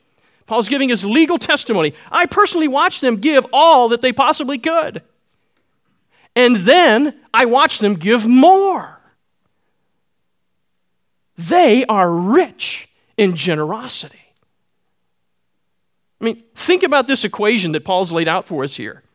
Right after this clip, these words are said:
Here's the equation. Overflowing joy in Christ and his gospel and the grace of God in their lives,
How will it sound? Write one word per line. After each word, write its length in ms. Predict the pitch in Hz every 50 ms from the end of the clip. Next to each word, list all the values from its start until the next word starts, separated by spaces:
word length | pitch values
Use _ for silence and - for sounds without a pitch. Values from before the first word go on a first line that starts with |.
| _ _ _ _ _
Here's 200 | 180 214 233 220
the 100 | 262 269
equation. 560 | 233 - 254 220 190 165 139 147 139 175 180 _ _ _ _ _ _ _ _ _ _ _ _ _ _ _ _ _ _ _ _
Overflowing 600 | 208 220 254 269 320 254 - 269 262 277 285 240
joy 480 | 185 196 208 160 147 143 143 190 202 - _ _ _ _ _ _ _ _ _
in 160 | - 196 180 170
Christ 420 | - - 208 214 247 233 - -
and 80 | 262 247
his 120 | 247 180
gospel 360 | 196 214 202 208 202 - 240
and 80 | 196 170
the 60 | 160
grace 220 | 156 170 185 180
of 80 | 208 175
God 160 | 170 170 180
in 40 | 202
their 120 | 214 214
lives, 520 | 196 156 127 117 117 139 160 - - -